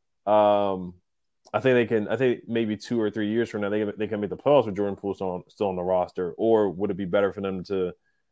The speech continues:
accumulate picks and, and trade him for, for draft picks? But I,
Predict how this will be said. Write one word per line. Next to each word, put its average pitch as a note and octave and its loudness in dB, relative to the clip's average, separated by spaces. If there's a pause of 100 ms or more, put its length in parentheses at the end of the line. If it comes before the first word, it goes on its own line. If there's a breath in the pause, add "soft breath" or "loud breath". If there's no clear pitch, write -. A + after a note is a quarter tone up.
(560)
accumulate G#2+ 0
picks G#2+ 0
and, F#2+ -6 (120)
and F#2+ -10
trade A2+ 2
him F#2 -2 (200)
for, F2+ 0 (300)
for G2 -2
draft F2+ -2
picks? E2 -8
But F#2+ -2
I, G2+ 0